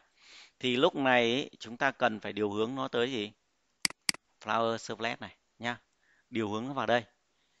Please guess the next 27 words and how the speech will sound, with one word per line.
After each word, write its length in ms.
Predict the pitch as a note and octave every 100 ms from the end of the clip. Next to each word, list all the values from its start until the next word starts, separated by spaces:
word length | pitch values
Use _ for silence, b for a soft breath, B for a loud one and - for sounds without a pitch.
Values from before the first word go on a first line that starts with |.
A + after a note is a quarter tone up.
| _ -
Và 60 |
khi 180 | A#2 D3
gọi 240 | C3 D#3+
cái 80 | C3
thằng 120 | C#3
này 140 | B2 A2+
lên 160 | C3
một 100 | A#2+ A2
cái 200 | A2+ B2
nhá, 220 | C#3+ C#3+ b b b b
thì 140 | A2+
lập 160 | A2 A2 -
tức 260 | F3+ _
là 120 | B2
cái 120 | G#2 B2+
action 280 | C#3+ C3
đấy 80 | A2
bằng 200 | A2+ A2+
null, 200 | C#3+ E3+ A#2
bằng 140 | A2 A2+
null 200 | D3 C3
thì 60 |
nó 120 | A#2 B2+
gọi 120 | C3
cái 80 | A#2+
đoạn 200 | A#2+ G#2+
này, 200 | G2+